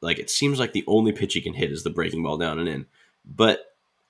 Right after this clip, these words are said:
he's also made good adjustments to take the fastball the other way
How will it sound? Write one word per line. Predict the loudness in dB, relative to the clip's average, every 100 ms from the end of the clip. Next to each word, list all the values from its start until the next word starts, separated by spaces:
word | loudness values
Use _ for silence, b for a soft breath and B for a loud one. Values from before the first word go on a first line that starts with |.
| _ _ _ _ _ _ _ -14
he's | 0 2 2
also | 6 6 6 2
made | 2 0
good | 0 0
adjustments | 0 -2 -2 -2 -4
to |
take | 0 -2
the | 0
fastball | 4 4 4 2 2
the | 4
other | 2
way | 0 0 -2 -4